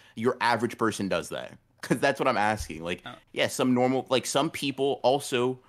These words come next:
Speaker 1: are very fucking violent like Shido, but you don't consider Shido a normal person.
Speaker 2: Yeah.
Speaker 1: Okay, s-, so what are we getting at here?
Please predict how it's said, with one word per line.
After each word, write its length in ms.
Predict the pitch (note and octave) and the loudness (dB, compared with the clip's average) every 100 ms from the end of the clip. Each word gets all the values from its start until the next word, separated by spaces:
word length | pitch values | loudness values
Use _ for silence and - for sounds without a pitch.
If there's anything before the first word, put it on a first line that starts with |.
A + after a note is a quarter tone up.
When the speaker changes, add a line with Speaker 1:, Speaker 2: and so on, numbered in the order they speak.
| _ _ | _ _
Speaker 1:
are 160 | A2 A2+ | 2 2
very 380 | F#2 G2 A#2+ B2 | 2 0 2 0
fucking 340 | B2 A#2+ G#2+ | -2 -2 -2
violent 420 | E2+ E2+ A#2 A2 | -2 0 0 -2
like 140 | G2 F#2+ | -2 -2
Shido, 380 | - A#2 E2+ D2+ | -2 -2 -2 -4
but 140 | F2+ | -6
you 60 | G2+ | -4
don't 160 | A2 | -4
consider 280 | A2 G2 G2+ | -6 -8 -8
Shido 400 | - A2 G2+ F2+ | -6 -4 -2 -2
a 20 | |
normal 300 | E2+ E2+ E2+ | -4 -6 -6
person. 500 | D#2 F2 F2 - - _ _ _ _ _ _ _ _ _ | -8 -8 -8 -14 -18 _ _ _ _ _ _ _ _ _
Speaker 2:
Yeah. 320 | A2+ B2+ D3+ _ _ _ _ _ _ _ _ _ _ _ _ _ _ - | -20 -16 -16 _ _ _ _ _ _ _ _ _ _ _ _ _ _ -12
Speaker 1:
Okay, 240 | - A2 | -6 -6
s-, 360 | F2 - - - _ - | -6 -12 -14 -16 _ -14
so 160 | - | -8
what 140 | G#2+ A#2 | -6 -4
are 20 | |
we 100 | G#2+ | -6
getting 260 | G#2+ G#2 | -6 -8
at 60 | D#2+ | -8
here? 220 | - C#2 | -12 -16